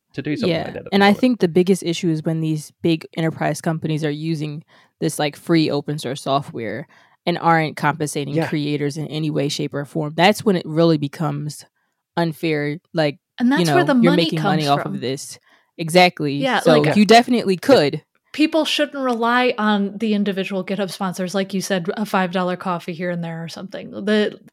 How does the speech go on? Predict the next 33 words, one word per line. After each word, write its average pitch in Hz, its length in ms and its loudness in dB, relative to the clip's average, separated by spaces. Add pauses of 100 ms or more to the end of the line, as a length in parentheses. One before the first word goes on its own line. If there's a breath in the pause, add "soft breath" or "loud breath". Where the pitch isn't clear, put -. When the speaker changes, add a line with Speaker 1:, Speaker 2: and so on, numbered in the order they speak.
(380 loud breath)
Speaker 3:
the 233 120 6
money 254 300 2
comes 226 340 0
from 226 140 -4
the 214 100 2
companies 220 520 -2
that 208 100 0
are 190 80 0
making 196 460 0
money 180 320 -4
off 180 200 -8
of 165 140 -10
your 175 100 -6
work. - 360 -14 (920)
Speaker 2:
Yeah, 214 280 0 (160)
and 208 120 4
that's 240 220 6
the 294 120 4
thing 269 100 2
Speaker 1:
It's 240 80 2
an 220 60 2
Speaker 2:
that's 180 100 2
Speaker 1:
enterprise 160 260 2
Speaker 2:
bothersome. 131 220 0
Speaker 1:
product - 500 -2
with 110 220 -4
no 107 160 2
Speaker 3:
Yeah. 107 80 0
Speaker 1:
monetization 98 720 -4
plan. - 220 -12
Speaker 2:
Yeah. 160 260 -4 (260)
Speaker 1:
Which 156 240 -4
is 107 240 -4